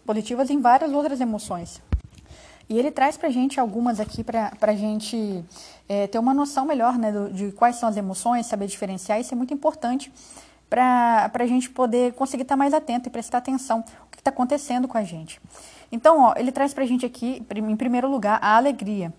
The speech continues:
A alegria ocorre quando a gente tem um sentimento de bem-estar. É, quando o momento presente é tido, é tido como agradável. E a gente tem, tá sentindo bem, tá sentindo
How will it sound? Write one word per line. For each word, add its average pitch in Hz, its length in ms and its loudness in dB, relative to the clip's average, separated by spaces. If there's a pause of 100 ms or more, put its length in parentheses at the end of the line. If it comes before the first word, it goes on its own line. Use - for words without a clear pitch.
(300)
A - 60 0
alegria 208 400 2
ocorre 269 240 2
quando 247 200 -2
a 240 40 0
gente 220 420 -4
tem 233 140 -6
um - 20 -2
sentimento 226 540 -6
de 214 100 -4
bem-estar. 202 520 -2 (1300)
É, 196 340 -2
quando 240 160 2
o - 20 6
momento 240 320 2
presente 214 400 -4
é - 40 -14
tido, 254 220 -6 (100)
é 240 80 -2
tido 277 180 -4
como 262 240 2
agradável. 226 640 4 (600)
E - 20 -4
a 208 60 -2
gente 220 320 -4
tem, 208 280 -6
tá 208 120 -2
sentindo 202 360 -6
bem, 220 280 0
tá 254 80 -6
sentindo 226 500 -6